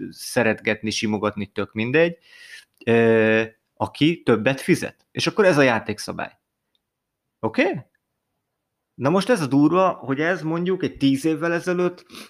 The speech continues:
ez, ez olyan volt, ezt valakinek elmondtam, hogy én azért ilyen opportunista ember vagyok, „Ó, úristen, nincsenek elveid.”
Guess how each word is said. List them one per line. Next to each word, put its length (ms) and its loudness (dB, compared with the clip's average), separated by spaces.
ez, 260 0
ez 180 -2
olyan 200 4
volt, 140 2
ezt 100 -10
valakinek 340 0
elmondtam, 540 0
hogy 160 -4
én 120 0
azért 240 -2
ilyen 120 0
opportunista 580 -4
ember 240 -2
vagyok, 240 4
„Ó, 180 8
úristen, 380 8
nincsenek 360 2
elveid.” 640 2